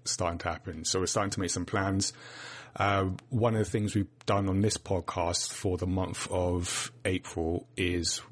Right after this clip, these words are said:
we've introduced a new show format where we, uh, talk with creators specifically about their work. Um, so we talked to a few people,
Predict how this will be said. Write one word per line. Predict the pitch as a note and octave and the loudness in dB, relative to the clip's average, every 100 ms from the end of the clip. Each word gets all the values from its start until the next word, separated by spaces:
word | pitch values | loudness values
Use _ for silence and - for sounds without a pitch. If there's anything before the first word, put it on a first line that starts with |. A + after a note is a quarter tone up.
| - | -2
we've | F#2 F2 | -2 0
introduced | A#2 A#2+ - A2+ - | 0 0 0 2 2
a | F#2+ | 0
new | F#2 G#2 G2+ | 2 2 4
show | - G2+ G2 | 2 2 0
format | - F2 D#2+ E2 | -2 -4 -2 -2
where | E2+ E2+ | -2 0
we, | E2+ E2+ - - - - - - | 0 -2 -6 -16 -18 -20 -14 -8
uh, | G2 F#2 | -6 -2
talk | - G2 - | -2 -2 -2
with | F#2 E2 | -4 -4
creators | - F#2+ F#2 - D#2+ | -2 0 0 -2 -2
specifically | - F2+ G2 F2 - F2 | -2 -2 -2 -2 -4 -2
about | E2+ E2+ - | 0 -2 -4
their | F2+ F#2 F2 | -2 0 2
work. | F2 G2 G#2 - - - - | 2 2 0 -4 -16 -16 -8
Um, | F#2+ F2+ | -2 0
so | F#2 | 0
we | F2+ | 0
talked | - - | -2 -4
to | G2+ | -6
a | |
few | - G2 | -4 -4
people, | - G#2 - A#2 B2+ | 0 0 2 0 0